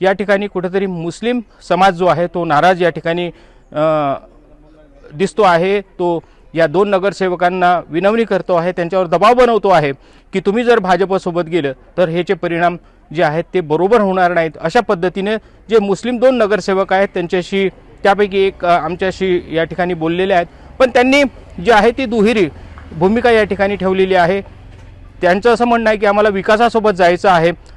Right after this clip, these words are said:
अजित पवारांची जी राष्ट्रवादी होती, ते तर भाजपसोबत आहे, पण त्या ठिकाणी सुद्धा, अ, त्यांना निवडून या ठिकाणी दिलेलं आहे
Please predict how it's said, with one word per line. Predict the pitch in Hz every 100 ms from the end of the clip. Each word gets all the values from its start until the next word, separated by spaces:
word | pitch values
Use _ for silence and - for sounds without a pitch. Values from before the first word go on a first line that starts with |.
| -
अजित | 156 220
पवारांची | 220 214 208 208 208 208
जी | 185 202
राष्ट्रवादी | 180 175 214 196 185
होती, | 156 175 175 - - - - _ 185
ते | 196
तर |
भाजपसोबत | 202 196 208 226 220 208 233 -
आहे, | - 180 180 139 - - -
पण | 175 208
त्या | 214
ठिकाणी | 214 208 214
सुद्धा, | 214 165 156 185 185 - - _ -
अ, | 160 160 147 143 - - _ - -
त्यांना | 196 196 202 202 196
निवडून | 185 196 202 185
या | 175
ठिकाणी | 165 175 185
दिलेलं | 170 180 180
आहे | 165 160